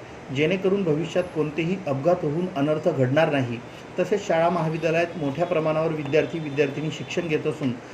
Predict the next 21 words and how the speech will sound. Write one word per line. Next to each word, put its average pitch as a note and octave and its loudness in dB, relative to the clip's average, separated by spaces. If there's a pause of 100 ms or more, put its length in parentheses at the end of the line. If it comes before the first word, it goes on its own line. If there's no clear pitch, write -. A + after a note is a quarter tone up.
(240)
मुलींची F#3 2
संख्या F3 0
मोठी E3+ -2
असल्यानं E3 0
बऱ्याचदा E3 2 (100)
टवाळखोर D3 2
मुलांकडून D3+ -2
परिसरात C#3+ 2 (240)
अप्रत्यक्ष E3 0
संबंधित E3 0
मुलींच्या D#3+ -2
छेडखानीचे D3 0
प्रकार D#3+ 0
घडत C3 2
असतात. A2+ 0 (540)
तरी F3+ 4
मुलींची F#3 2
सुरक्षितता E3+ -2
लक्षात E3 2
घेता C#3+ 2 (960)
परिसरात F#3 6